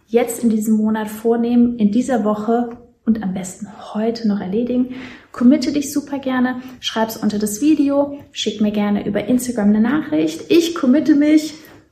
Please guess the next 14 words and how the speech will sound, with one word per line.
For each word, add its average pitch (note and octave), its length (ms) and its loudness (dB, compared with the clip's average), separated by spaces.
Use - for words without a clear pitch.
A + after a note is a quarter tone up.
liebe G#3 180 2
Judith, D4+ 480 2
zu C4+ 300 -2
dem A#3+ 460 2
Thema G3+ 360 2
X - 340 -6
oder F#3 140 -6
das A3+ 280 -6
möchte A3+ 280 0
ich A3+ 120 -2
noch A3+ 300 0
in G#3 220 6
dem G#3+ 220 2
Jahr G3+ 560 -2